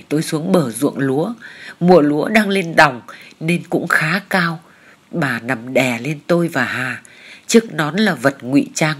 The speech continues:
thật tốt lúc này. Bà dùng để che thêm cho tôi mà thân bà chưa lấp kín hết. Chị Mỹ tôi cũng ngã xuống gần đó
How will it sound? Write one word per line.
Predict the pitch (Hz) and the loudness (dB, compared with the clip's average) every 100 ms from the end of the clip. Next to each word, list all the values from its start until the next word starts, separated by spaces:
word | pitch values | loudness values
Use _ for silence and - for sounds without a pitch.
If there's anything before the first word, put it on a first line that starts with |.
| - | -4
thật | 147 - - | -4 -4 -2
tốt | 196 220 - | 0 -2 -6
lúc | 196 - | -8 -6
này. | 156 139 110 - - - - - - | -4 -2 -4 -14 -20 -20 -20 -18 2
Bà | 160 | 4
dùng | 147 151 131 123 | 4 0 -2 -2
để | 135 95 - | -2 -2 0
che | 180 175 | 0 2
thêm | 196 175 151 | 0 0 0
cho | 185 | -2
tôi | 180 190 175 170 - - _ | 0 0 0 -4 -16 -20 _
mà | 131 123 120 | -12 -10 -10
thân | 123 151 151 | -10 -6 -2
bà | 139 117 - | -2 -4 -12
chưa | - 190 | -6 -4
lấp | 175 160 - - | -2 -4 -8 -6
kín | 160 160 | -6 -4
hết. | 202 226 226 - _ _ - - - - - - - | -2 -2 -4 -8 _ _ -20 -20 -20 -20 -20 -20 -10
Chị | - - | -8 -6
Mỹ | 139 143 185 180 | -4 -2 -2 0
tôi | 175 160 - | -2 -2 -4
cũng | 165 - | -6 -4
ngã | 160 151 | 0 0
xuống | 175 175 180 | 0 -4 0
gần | 170 120 123 | 0 0 -4
đó | 113 147 202 | -2 -4 -10